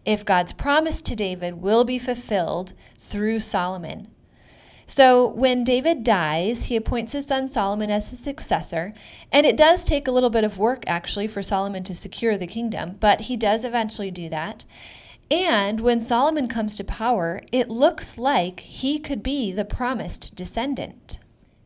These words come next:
In fact, one of our first introductions to Solomon shows an amazing choice that he makes. So God tells Solomon that he will give him whatever he asks for, and Solomon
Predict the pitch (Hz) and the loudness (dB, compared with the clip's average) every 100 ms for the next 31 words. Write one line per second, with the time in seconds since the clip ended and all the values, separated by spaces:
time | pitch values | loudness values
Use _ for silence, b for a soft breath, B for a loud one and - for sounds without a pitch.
0 | _ - 262 247 247 - 339 285 196 208 | _ 0 0 0 -4 -4 -2 -2 -4 -8
1 | - 262 277 285 269 247 - 330 339 - | -8 -4 0 2 0 -2 -4 -4 -4 -4
2 | 254 247 220 226 294 - 320 320 226 196 | -4 -4 -2 -2 -2 -8 -8 -6 -4 -2
3 | 185 190 190 190 - 302 302 208 185 - | -2 -4 -6 -4 -2 2 2 2 0 -4
4 | 214 226 220 240 277 254 214 208 320 359 | -4 -4 -2 0 0 -2 -4 -2 0 0
5 | 359 202 180 180 175 - - - B B | 0 -2 -4 -6 -8 -10 -14 -18 B B
6 | B B - 247 240 254 294 - 320 339 | B B 2 4 6 4 2 0 0 2
7 | - 190 175 170 - 247 - _ 190 208 | 0 -2 -4 -8 -10 -12 -16 _ -2 -2
8 | 190 - 240 233 233 240 240 262 240 240 | -2 -4 0 0 2 0 0 -6 -6 -6
9 | 208 214 214 269 285 294 277 180 190 - | 0 2 2 -2 -6 -8 -8 -8 -10 -14
10 | - - 156 180 - b b b b _ | -14 -8 -8 -8 -14 b b b b _
11 | 247 262 269 262 - 226 277 311 285 285 | -2 0 -2 -4 -2 0 2 0 0 -4